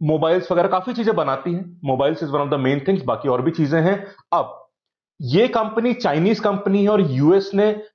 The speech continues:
इस कंपनी पर पहले भी काफी सैंक्शन लगाए हुए हैं। और यूएस क्या बोलता है, सिक्योरिटी रीजन से सैंक्शन लगाता है, पर यूएस ये बोलता है कि Huawei पे बहुत सारे सैंक्शन लगा चुके हैं, फिर भी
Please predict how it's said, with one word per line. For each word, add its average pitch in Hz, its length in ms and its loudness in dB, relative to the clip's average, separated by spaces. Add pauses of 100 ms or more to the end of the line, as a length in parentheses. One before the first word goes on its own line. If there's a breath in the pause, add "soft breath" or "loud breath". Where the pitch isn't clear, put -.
(120)
इस 208 140 2
कंपनी 190 380 0
पर 214 160 0
पहले 175 380 2
भी 220 100 0
काफी 208 340 -2
सैंक्शन 160 420 0
लगाए 123 420 0
हुए 107 120 -10
हैं। 113 160 -16 (400 soft breath)
और 180 140 0
यूएस 165 380 2
क्या 226 160 2
बोलता 214 320 0
है, 208 120 2
सिक्योरिटी 202 580 0
रीजन 185 260 4
से 180 140 -4
सैंक्शन 151 320 0
लगाता 117 440 -2
है, 117 120 -12 (460 soft breath)
पर 226 380 -2 (360)
यूएस 175 440 4
ये 226 60 4
बोलता 208 320 2
है 208 160 2
कि 208 200 0
Huawei 147 480 2
पे 214 180 2
बहुत 170 340 -2
सारे 196 180 4
सैंक्शन 185 400 0
लगा 156 240 2
चुके 190 260 -4
हैं, 196 240 0 (340 loud breath)
फिर 262 160 4
भी 151 300 -2